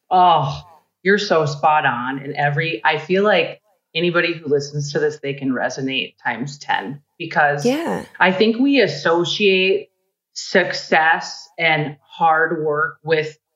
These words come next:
Speaker 1: with it being hard.
Speaker 2: Yeah.
Speaker 1: I think
Speaker 2: With
Speaker 1: in our
Speaker 2: suffering.
Speaker 1: Yeah,
Speaker 2: <laughs> With
Speaker 1: suffering. And I know for certain that was my mindset. I was like, "This has to be painful.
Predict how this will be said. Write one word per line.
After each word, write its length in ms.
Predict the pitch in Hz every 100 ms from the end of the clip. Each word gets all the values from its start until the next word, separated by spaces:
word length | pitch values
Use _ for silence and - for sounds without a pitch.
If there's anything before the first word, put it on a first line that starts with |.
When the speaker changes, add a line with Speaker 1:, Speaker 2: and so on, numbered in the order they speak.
| _ _
Speaker 1:
with 240 | 175 180
it 140 | 180 -
being 180 | 156 151
hard. 460 | - 139 123 - - _ _ _ -
Speaker 2:
Yeah. 480 | 185 202 233 262 170 160
Speaker 1:
I 100 | 214
think 300 | 214 247 247
Speaker 2:
With 80 | 226
Speaker 1:
in 160 | 240
our 160 | - 240
Speaker 2:
suffering. 480 | 294 233 196 202 -
Speaker 1:
Yeah, 300 | 220 254 277
Speaker 2:
<laughs> 0 |
With 80 | -
Speaker 1:
suffering. 600 | - 254 - 302 240 202
And 120 | 214
I 160 | 233 247
know 240 | 247 240
for 240 | 220 196 175
certain 680 | - - - 226 220 180 165
that 220 | 165 -
was 200 | 170 151
my 160 | 160 160
mindset. 640 | 151 151 151 - 139 123
I 80 | 165
was 100 | 165
like, 140 | 156 - - -
"This 160 | 151 143
has 300 | 160 180 -
to 100 | 247
be 140 | 262
painful. 840 | 247 226 202 202 196 208 196 190